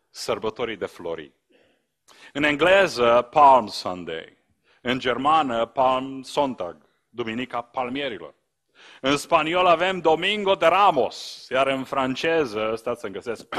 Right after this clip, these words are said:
<clears throat> accentul, Le Dimanche de Ramos. Ok, așa. Ah, Duminica Ramurilor. De unde avem, de unde avem numele astea care țin, într-un fel sau altul, de ramuri, de palmieri, de flori?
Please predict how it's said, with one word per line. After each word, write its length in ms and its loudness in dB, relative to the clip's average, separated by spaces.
<clears throat> 180 -8
accentul, 500 -8
Le 220 -2
Dimanche 680 -8
de 100 -10
Ramos. 520 -8
Ok, 500 -12
așa. 280 -6
Ah, 280 6
Duminica 600 2
Ramurilor. 1000 2
De 140 4
unde 440 6
avem, 800 4
de 100 2
unde 300 2
avem 260 0
numele 580 4
astea 440 2
care 260 -2
țin, 720 -6
într-un 360 -4
fel 340 2
sau 240 -2
altul, 420 0
de 100 2
ramuri, 640 2
de 100 -2
palmieri, 720 0
de 100 -2
flori? 560 0